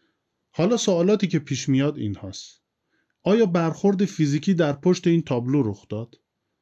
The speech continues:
آیا دو شخص محجبه‌ای که وارد واگن می‌شن، افرادی هستن که آرمیتا رو به بیرون هل می‌دن؟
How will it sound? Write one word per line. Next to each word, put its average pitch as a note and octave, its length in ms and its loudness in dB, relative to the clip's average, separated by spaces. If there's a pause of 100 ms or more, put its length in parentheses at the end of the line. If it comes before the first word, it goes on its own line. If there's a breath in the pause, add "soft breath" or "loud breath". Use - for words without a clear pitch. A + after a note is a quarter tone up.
(240)
آیا F3 400 2 (300 soft breath)
دو C#3+ 100 4
شخص F#3+ 360 0
محجبه‌ای D3 640 2
که F#3 120 -6
وارد C#3 340 -2
واگن C3+ 420 0
می‌شن، C3+ 480 0 (340 soft breath)
افرادی F#3 440 0
هستن F3 320 0
که D3+ 140 -6
آرمیتا C#3 540 0
رو E3 120 2
به C3+ 140 0
بیرون B2 420 0
هل C#3 180 2
می‌دن؟ G2+ 440 -6